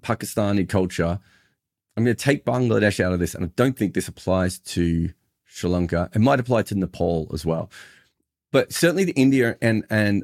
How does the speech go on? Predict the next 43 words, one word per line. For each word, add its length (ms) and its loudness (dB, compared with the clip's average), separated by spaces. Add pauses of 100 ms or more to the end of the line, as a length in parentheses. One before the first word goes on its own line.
and 160 2
Pakistan 480 -2
culture 400 0
at 100 0
the 80 -2
moment 380 2
is, 420 2
there 140 0
does 200 2
feel 380 2
that 180 -4
you 100 -2
have 260 -2
to 100 0
win 260 2
every 260 0
single 320 -2
game. 400 -4 (280)
That's 220 2
not 260 2
really 440 4
the 100 2
goal 280 2
of 100 -4
cricket. 360 -8 (100)
<laughs> 120 -14
I 60 2
know 180 0
that 180 2
sounds 360 -4 (300)
stupid, 600 0 (540)
but 180 2
it's 200 0
so 420 2
hard 400 -2
to 100 -4
win 200 2
every 240 2
single 280 0
game 260 2
in 80 0
international 500 -4
cricket 340 0